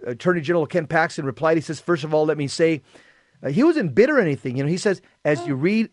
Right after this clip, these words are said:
Speaker 1: as you read through this, through this, it's very complicated. It's crazy. I truly believe it became very political." He continued saying, "I am sitting here because my Lord and Savior Jesus Christ and, uh, Jesus Christ,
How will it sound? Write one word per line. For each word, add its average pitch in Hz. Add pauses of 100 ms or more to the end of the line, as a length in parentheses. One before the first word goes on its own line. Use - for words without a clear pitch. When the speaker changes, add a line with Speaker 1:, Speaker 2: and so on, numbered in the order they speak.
Speaker 1:
as 147
you 147
read 196
through 175
this, 156 (140)
through 214
this, 160
it's 131
very 175
complicated. 170
It's -
crazy. 175 (340)
I 135
truly 190
believe 156
it 143
became 139
very 151
political." 156 (180)
He 180
continued 175
saying, 160 (360)
"I 156
am 156
sitting 226
here 208
because 170
my 139
Lord 147
and 170
Savior 160
Jesus 143
Christ 143 (140)
and, 127 (140)
uh, 117 (240)
Jesus 151
Christ, 147